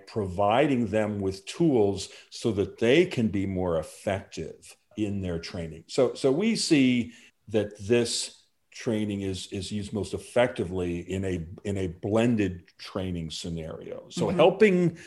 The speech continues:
Speaker 1: the trainer, helping the instructor, I think is a, is a key part of it. Another assumption is, is that we're simply trying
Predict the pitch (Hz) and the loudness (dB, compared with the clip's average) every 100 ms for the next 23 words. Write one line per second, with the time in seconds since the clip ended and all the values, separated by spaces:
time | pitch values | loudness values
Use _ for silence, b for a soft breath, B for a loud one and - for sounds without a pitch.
0 | B B 123 - 120 110 95 87 107 110 | B B -4 0 2 2 2 2 2 2
1 | 117 104 101 101 95 90 - 104 90 - | 2 -2 -4 -4 -4 -6 -6 -2 -2 -4
2 | 85 - 87 95 85 - 85 87 85 90 | -8 -6 -8 -8 -10 -8 -8 -8 -8 -8
3 | 82 85 95 85 - 82 73 69 69 _ | -8 -8 -10 -12 -10 -8 -6 -8 -14 _
4 | B B B 127 156 220 233 190 175 - | B B B 0 6 8 10 10 8 4
5 | 156 156 147 127 113 - - 120 - 120 | 0 0 2 2 2 -4 -2 -2 0 0
6 | 117 117 110 98 - 170 180 160 135 - | 0 0 -2 -2 -2 0 0 0 -2 -2
7 | - 127 127 127 120 117 107 | -2 0 2 0 0 -2 -4